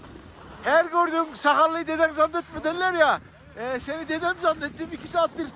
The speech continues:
bekledim. Geldim, baktım dedem değilmiş. <laughs> Türkiye'nin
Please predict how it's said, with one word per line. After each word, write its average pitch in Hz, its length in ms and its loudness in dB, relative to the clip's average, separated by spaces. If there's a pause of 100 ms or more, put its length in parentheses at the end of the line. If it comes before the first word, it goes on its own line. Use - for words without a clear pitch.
(200)
bekledim. 294 460 -6
Geldim, 311 480 2
baktım 269 340 -2
dedem 277 300 -4
değilmiş. 311 340 -12 (1200)
<laughs> - 100 -20
Türkiye'nin 339 600 -4